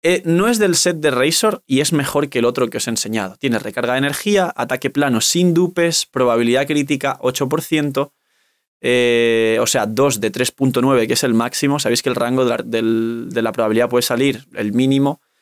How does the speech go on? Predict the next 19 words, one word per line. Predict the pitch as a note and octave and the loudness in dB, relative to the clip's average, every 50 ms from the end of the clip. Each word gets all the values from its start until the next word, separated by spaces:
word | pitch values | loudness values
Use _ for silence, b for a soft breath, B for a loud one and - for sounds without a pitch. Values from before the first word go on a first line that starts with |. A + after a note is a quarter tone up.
| _ _ | _ _
dos | - C3 C3+ C3+ | -4 -4 -4 -2
punto | - C#3+ C#3+ C3+ C3 C3 | -2 0 0 0 0 0
siete | - C#3 C#3+ C3+ D#3+ | 0 0 0 2 2
o | |
el | D3+ B2 | 2 2
máximo | B2 B2+ - - C3+ C3+ | 0 0 0 0 0 0
tres | - - C3 - | 0 -2 -4 -4
punto | - C3+ C3 A#2 B2+ | -2 -2 0 0 2
nueve | B2 B2 C3 C#3+ D#3 E3+ E3+ - | 2 2 2 2 2 0 0 -2
y | C#3+ | -2
luego | C3 B2 C#3 C3+ | -2 0 0 2
un | C#3 C#3+ C3+ C#3 | 2 0 0 0
par | D3 C#3 C#3 C3+ A#2+ | 0 0 0 0 0
de, | A#2 B2+ B2 B2 A#2+ A#2 A#2 A2 A#2 | 2 2 2 4 2 2 2 2 2
de | A#2 A#2 | 0 2
baremos | A2+ A2+ B2 B2+ B2 A2+ - | 2 2 2 0 0 0 -2
entre | A#2 G#2+ A2+ B2 | -2 0 0 0
medias. | C#3 D3+ D3 C3 - - - | 0 2 0 0 -2 -4 -6
<clears throat> | - | -4